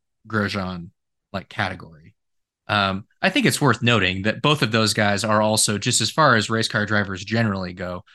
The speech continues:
both of those guys are also super adaptable. Like, those guys go get another, st-, Pagenaud gets in the sports car and, like, hauls ass in it, you know, like, he's driven rally cars. So is Romain. Like,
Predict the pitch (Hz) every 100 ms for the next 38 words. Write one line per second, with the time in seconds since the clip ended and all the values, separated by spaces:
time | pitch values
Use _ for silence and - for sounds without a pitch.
0 | _ - 156 120 104 - 101 98 98 95
1 | - 92 - 98 90 90 92 82 - 92
2 | 95 - 120 131 110 107 101 95 95 95
3 | 95 - 107 123 120 110 104 104 101 101
4 | - 107 98 - 95 92 92 - 95 95
5 | 87 90 90 85 - 101 98 95 92 -
6 | _ _ _ _ _ _ _ 127 120 131
7 | 110 101 92 87 85 110 92 95 - _
8 | _ _ - - 131 110 101 _ 120 104
9 | 95 90 92 95 -